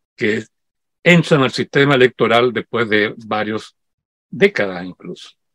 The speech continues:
Ese es un dato importante que hay que considerar. En segundo lugar, e-, es muy importante el hecho de que en este proceso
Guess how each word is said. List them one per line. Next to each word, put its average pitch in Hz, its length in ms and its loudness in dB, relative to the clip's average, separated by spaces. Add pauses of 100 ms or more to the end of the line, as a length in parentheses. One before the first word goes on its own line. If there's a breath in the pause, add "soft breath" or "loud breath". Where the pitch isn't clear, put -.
(440)
Ese 175 180 -2
es 170 100 -2
un 151 120 4
dato 147 460 2
importante 131 760 -2
que 120 120 -2
hay 117 80 -2
que 110 140 -10
considerar. 95 500 -10 (500 soft breath)
En 131 80 -8
segundo 208 380 6
lugar, 160 420 4 (480)
e-, - 220 -14
es 147 100 0
muy 156 240 4
importante 180 880 0
el 139 120 -4
hecho 160 280 -2
de 147 180 -4
que - 420 0
en 131 140 -6
este 170 240 0
proceso 165 680 -4